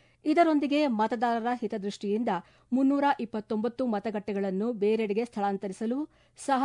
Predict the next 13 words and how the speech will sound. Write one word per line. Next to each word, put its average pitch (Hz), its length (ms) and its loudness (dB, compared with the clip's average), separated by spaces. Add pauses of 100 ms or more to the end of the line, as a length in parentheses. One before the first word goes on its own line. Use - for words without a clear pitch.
(120)
ಆಯೋಗ 220 360 0 (180)
ಅನುಮೋದನೆ 214 560 -2
ನೀಡಿದೆ. 190 400 0 (520)
ಈ 302 140 4
ನಡುವೆ 240 380 2 (180)
ಪಶ್ಚಿಮ 269 360 -2
ಬಂಗಾಳದಲ್ಲಿ 202 640 0 (320)
ಕ್ರಿಮಿನಲ್ 220 500 4
ಆರೋಪ 240 400 2 (140)
ಎದುರಿಸುತ್ತಿರುವ 214 720 -4
ರಾಜಕಾರಣಿಗಳು 196 800 -2
ಮತ್ತು 196 260 -4
ವ್ಯಕ್ತಿಗಳಿಗೆ 196 560 -2